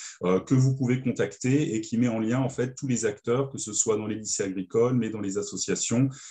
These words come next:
les entreprises, en fait, et fondations, et aussi toutes les collectivités. Donc, on retrouve en fait, euh, dans ce réseau,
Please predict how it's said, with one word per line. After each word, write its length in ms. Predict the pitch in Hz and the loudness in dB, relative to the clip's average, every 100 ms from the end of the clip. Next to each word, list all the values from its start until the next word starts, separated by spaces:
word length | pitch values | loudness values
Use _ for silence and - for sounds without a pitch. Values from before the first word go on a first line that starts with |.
| - 107 | -6 0
les 180 | 113 | 2
entreprises, 640 | 117 - 104 - 123 135 117 | 2 0 -6 -2 2 2 2
en 80 | 92 | 2
fait, 320 | 113 127 - | 2 2 0
et 80 | 120 | -6
fondations, 640 | 120 113 107 101 - 87 - - - 98 | -4 0 2 2 -4 -8 -12 -18 -4 4
et 140 | 113 | 6
aussi 280 | 110 123 131 | 6 4 0
toutes 160 | 131 | 0
les 100 | 127 | 0
collectivités. 640 | 127 110 - 98 98 - - - - - - | 0 -2 -4 -12 -10 -8 -10 -10 -16 -10 -2
Donc, 160 | 117 | 2
on 100 | 131 | 6
retrouve 320 | 131 135 147 131 | 6 6 6 6
en 80 | |
fait, 360 | 117 127 120 - | 4 2 2 4
euh, 280 | 101 98 90 | 6 6 2
dans 220 | 107 127 | 2 2
ce 200 | 131 - | 4 4
réseau, 540 | 113 127 120 131 131 | 4 2 2 4 2